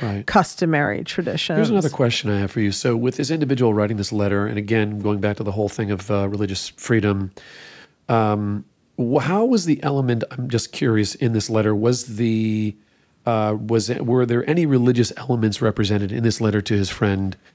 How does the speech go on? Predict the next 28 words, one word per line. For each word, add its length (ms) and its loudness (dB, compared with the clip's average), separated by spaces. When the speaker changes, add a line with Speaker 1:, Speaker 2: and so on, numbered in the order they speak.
Speaker 1:
you 60 4
know, 60 8
in 60 4
terms 220 2
of 160 0
sharing, 720 4
I 240 6
don't 200 2
know 140 0
what 160 -2
you 60 -4
wanna 100 -2
call 260 -4
it, 60 -10
belief 480 4
at 80 0
this 140 0
point? 380 0
Obviously, 420 4
we 120 4
know 420 6
that 260 2
there 220 2
was 140 2
a 60 -2
good 140 2
amount 220 0
of 160 -4